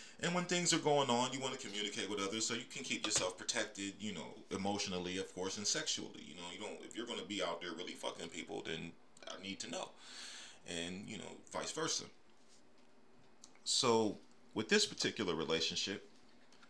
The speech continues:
there's another, there's a few nuances, of course, to this type of thing, but there's one I wanna speak on that, that played its head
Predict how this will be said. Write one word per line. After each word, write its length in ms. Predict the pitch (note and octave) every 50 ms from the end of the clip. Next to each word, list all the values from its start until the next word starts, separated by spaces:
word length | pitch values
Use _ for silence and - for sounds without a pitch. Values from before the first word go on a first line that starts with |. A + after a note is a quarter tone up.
| - - - - - - - - - - -
there's 200 | - A2+ G#2+ G2
another, 320 | G#2+ G#2+ G#2 G#2+ G#2 G2+ G2 F#2 -
there's 180 | G2 G2 F#2+
a 60 | F2+ F2+
few 460 | - - - D3+ D3+ C#3+ B2+ A2 - - - F#2+
nuances, 500 | A2 C#3+ D#3+ E3+ B2 G2+ F#2+ - F2+ E2
of 140 | E2 -
course, 180 | - G#2 F2+ -
to 60 | G2
this 160 | F2 G2+ G2
type 180 | - - F2 E2+
of 80 | - -
thing, 300 | - - C#3 B2+ A2+ G#2+
but 160 | - F#2 - -
there's 160 | G2+ G2 G2
one 180 | A2+ B2+ C3
I 40 | B2
wanna 220 | A2+ G#2 G2+ F#2+ F#2
speak 300 | - - - G2+ F#2+ -
on 280 | F#2+ F2+ F2+ F2 F2 F2 - - - - - - - - - - - -
that, 300 | F2+ F2+ F2+ D#2 - -
that 220 | - E2+ E2 D#2+ -
played 280 | - - B2+ A#2+ A#2
its 160 | A2 G#2 - -
head 360 | A#2 G#2+ G2 G2 F#2+ F#2